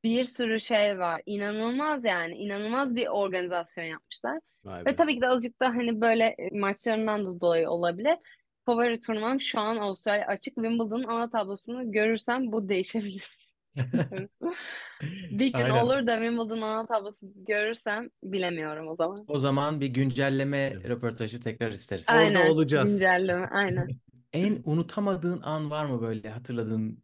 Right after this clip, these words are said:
Speaker 3: geriye dönüp baktığında, kortta olur?
Speaker 1: Ee, düşüneyim de. Ya mesela Fed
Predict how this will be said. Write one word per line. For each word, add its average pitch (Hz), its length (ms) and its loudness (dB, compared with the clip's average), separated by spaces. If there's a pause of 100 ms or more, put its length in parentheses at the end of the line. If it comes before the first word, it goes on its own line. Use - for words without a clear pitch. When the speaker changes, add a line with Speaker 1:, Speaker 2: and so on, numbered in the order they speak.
(100)
Speaker 3:
geriye 113 360 0
dönüp 113 240 0
baktığında, 107 680 -4 (120)
kortta 117 460 -2
olur? 104 440 -4
Speaker 1:
Ee, 185 340 -8
düşüneyim 190 840 -8
de. 208 600 -2
Ya 226 260 6
mesela 269 360 4
Fed 269 200 0